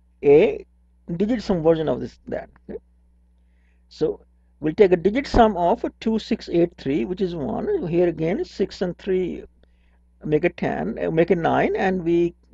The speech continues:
cast those out. Two plus eight, ten, ten, and ten, uh, digit sum of ten is one. Okay, next same thing here. Next digit sum of that number is four. Okay, plus four, which is digit sum of one four five three. Now add these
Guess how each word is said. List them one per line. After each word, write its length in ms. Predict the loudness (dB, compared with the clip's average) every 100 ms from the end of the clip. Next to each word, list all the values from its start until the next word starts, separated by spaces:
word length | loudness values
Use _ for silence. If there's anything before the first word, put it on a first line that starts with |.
| 2
cast 240 | 4 4
those 180 | 2 0
out. 320 | 2 0 -2 -2
Two 120 | -2
plus 260 | 0 0 0
eight, 160 | -4 -4
ten, 300 | -4 -4 -4 -4
ten, 260 | -4 -4 -10 _ -20 -20 _ _
and 160 | -6 -4 -2
ten, 220 | -2 0
uh, 320 | -4 -6 -4
digit 220 | 0 0 0
sum 140 | -2
of 120 | -2
ten 180 | -2 -4
is 160 | -4 -6
one. 240 | -10 -10 -12
Okay, 200 | -8 -4
next 300 | -2 -4 -4
same 240 | -4 -4
thing 200 | -6 -8
here. 260 | -4 -4 -2
Next 260 | -2 -4 _ -20 -20 _
digit 240 | 0 0 -2
sum 200 | -4 -4
of 100 | -6
that 160 | -8 -6
number 320 | -6 -4 -4
is 240 | -6 -4 -6 -6 _ _
four. 280 | -6 -6 -10
Okay, 140 | -14 -14 _ _ _ _
plus 140 | -8 -8
four, 400 | -8 -6 -6 -8 _ _ -10
which 180 | -8 -6
is 120 | -6
digit 300 | -6 -6 -6
sum 180 | -8 -6
of 160 | -8 -8
one 300 | -10 -10 -10 -12
four 180 | -12 -12
five 160 | -14 -16 _
three. 140 | -18
Now 220 | -10 -8 -2
add 260 | 0 0
these 200 | -4 -6